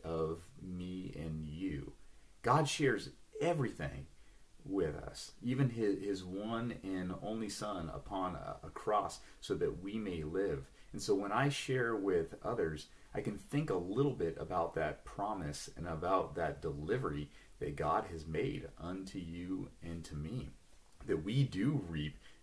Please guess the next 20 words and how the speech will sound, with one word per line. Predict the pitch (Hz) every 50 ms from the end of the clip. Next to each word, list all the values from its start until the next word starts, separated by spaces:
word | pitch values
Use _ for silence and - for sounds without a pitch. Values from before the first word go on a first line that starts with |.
| - 90
generously | - 90 82 80 82 80 78 76 - - 80 73 71
because | 71 76 - - 87 80
of | 80 73 71
what | 78 80 76 76 73 - - - - 67 - -
God | - 82 80 76 73 85
has | 82 76 71
done, | - 78 73 67 69
no | 78 87
matter | 101 107 110 101
what | 92 92 104 143 -
our, | - 95 87 - -
our | -
condition. | 78 - - 82 76 69 - - 73 -
Paul | - - - 113
goes | 117 104 98 -
through | - 120 117
that. | - -
It | -
doesn't | 85 87 95
matter | 87 82 82 82 -